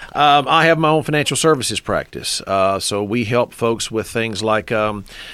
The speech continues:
uh, saving, retirement planning, um, you know, the, combined with the partnerships we have, we can help 'em with their, uh, investments. We do a lot of insurance work. Um, I always say that no one ever woke up on their seventieth birthday and,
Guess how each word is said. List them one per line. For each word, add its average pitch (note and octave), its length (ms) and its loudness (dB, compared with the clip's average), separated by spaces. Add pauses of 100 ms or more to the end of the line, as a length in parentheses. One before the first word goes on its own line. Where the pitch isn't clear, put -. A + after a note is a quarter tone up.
(120)
uh, - 80 -6
saving, A2+ 520 0
retirement A2 500 -4
planning, A2+ 500 -2 (340)
um, F#2+ 680 0 (380)
you A2 140 -6
know, G2 140 0
the, G#2+ 320 0
combined G#2+ 360 0
with G2+ 140 -6
the G#2 60 -4
partnerships A2 580 -2
we G2+ 140 -6
have, A2 240 0
we G#2+ 100 -2
can F#2+ 140 -8
help G#2 180 -4
'em G#2 140 -6
with G#2 220 -6
their, G2+ 280 -2
uh, G2+ 140 -2 (240)
investments. A2+ 580 -2
We A2 80 -4
do A#2 140 0
a - 20 0
lot A2+ 180 2
of A#2 60 0
insurance A#2+ 500 0
work. A#2 440 -2 (360)
Um, G#2 360 0
I G#2+ 60 2
always B2 360 4
say C3 200 2
that A2 140 0
no B2+ 120 2
one C3 160 0
ever B2 180 2
woke A#2+ 240 0
up A#2 140 -4
on B2+ 80 -4
their A#2 100 -2
seventieth A2+ 500 -2
birthday A#2 520 0
and, G#2 340 -8